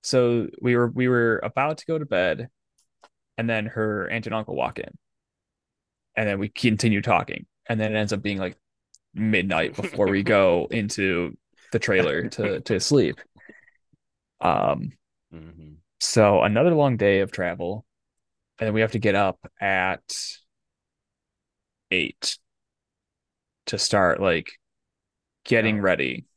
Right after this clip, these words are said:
Speaker 1: 'cause we have to be at the restaurant to set up for the party at, like, eleven.
Speaker 2: Mm-hmm. Now, her people, like, don't they live in, like, Howe?
Speaker 1: Yeah.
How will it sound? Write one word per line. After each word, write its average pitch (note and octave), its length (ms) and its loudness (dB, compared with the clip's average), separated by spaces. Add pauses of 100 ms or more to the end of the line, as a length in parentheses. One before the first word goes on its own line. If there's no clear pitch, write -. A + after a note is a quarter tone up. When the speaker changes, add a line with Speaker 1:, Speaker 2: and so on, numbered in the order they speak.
(400)
Speaker 1:
'cause G#2+ 160 0
we A#2+ 80 4
have A#2+ 120 2
to A#2+ 80 -4
be A2+ 280 2
at G#2 460 -2 (520)
the G2 80 -6
restaurant G2+ 680 -4
to G2 100 -10
set - 340 -2
up G#2+ 260 -4
for - 100 -10
the D2 80 -6
party F2+ 640 -2 (600)
at, G#2+ 160 -4
like, G#2 200 -6
eleven. - 480 -6 (880)
Speaker 2:
Mm-hmm. D#2 320 -18 (1600)
Now, F#2 580 -8 (1600)
her C3 340 -10
people, F2 720 -16
like, F2+ 280 -18
don't C3 140 -12
they D3+ 100 -12
live D3+ 160 -12
in, D#3 40 -14
like, G2 160 -12
Howe? C3 520 -16 (800)
Speaker 1:
Yeah. - 240 2